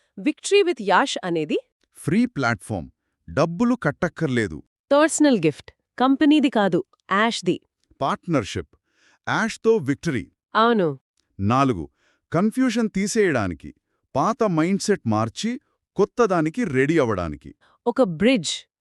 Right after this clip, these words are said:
Speaker 1: పాత స్టేజ్ నుంచి మెయిన్ బిజినెస్కి.
Speaker 2: ఒక నెసెసరీ స్టెప్, మెయిన్ బిజినెస్లోకి వెళ్ళాలంటే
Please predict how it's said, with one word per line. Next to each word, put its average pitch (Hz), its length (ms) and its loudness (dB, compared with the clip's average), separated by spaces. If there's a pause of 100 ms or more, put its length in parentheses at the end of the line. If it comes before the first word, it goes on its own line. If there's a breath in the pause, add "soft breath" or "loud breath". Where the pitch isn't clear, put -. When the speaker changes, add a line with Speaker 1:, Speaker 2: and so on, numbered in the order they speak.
(340)
Speaker 1:
పాత 233 300 2
స్టేజ్ 269 420 0
నుంచి 233 320 0 (420)
మెయిన్ 240 300 4
బిజినెస్కి. 156 540 -4 (260)
Speaker 2:
ఒక 139 180 -2
నెసెసరీ 190 640 -2
స్టెప్, - 380 -6 (520)
మెయిన్ 240 380 2
బిజినెస్లోకి 175 640 -2
వెళ్ళాలంటే 123 640 -2